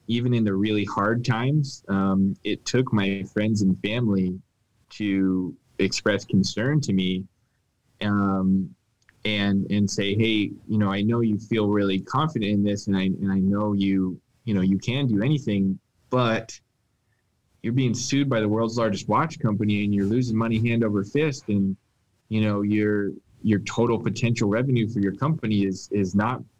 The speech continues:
a hi-, much higher number than what they could even sue you for and stuff." So it's like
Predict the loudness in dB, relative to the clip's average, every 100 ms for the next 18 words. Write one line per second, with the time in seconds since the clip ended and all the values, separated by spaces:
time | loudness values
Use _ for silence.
0 | -12 -2 0 2 -2 0 0 0 0 -4
1 | -2 0 0 2 2 2 0 0 0 -2
2 | _ -2 -2 0 -2 0 -2 0 0 2
3 | 0 -2 0 0 0 -4 -14 _ 0 2
4 | 2 0 0 0 -2 -4 0 0 2 0
5 | -2